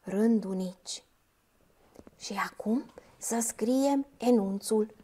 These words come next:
corect. În copac este un cuib de rândunici. În copac este un cuib de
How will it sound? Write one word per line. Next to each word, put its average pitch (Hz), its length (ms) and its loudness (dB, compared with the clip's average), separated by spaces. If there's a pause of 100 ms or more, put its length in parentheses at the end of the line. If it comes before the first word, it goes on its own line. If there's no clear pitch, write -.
(120)
corect. 196 720 -4 (2000)
În 226 360 4 (220)
copac 190 840 -2 (240)
este 190 840 -2 (440)
un 208 340 0 (600)
cuib 202 500 -2 (260)
de 269 300 0 (140)
rândunici. 226 1160 -2 (840)
În 302 320 4 (120)
copac 339 560 -2 (280)
este 247 440 0 (200)
un 185 260 -8 (100)
cuib 370 380 4 (440)
de 214 440 0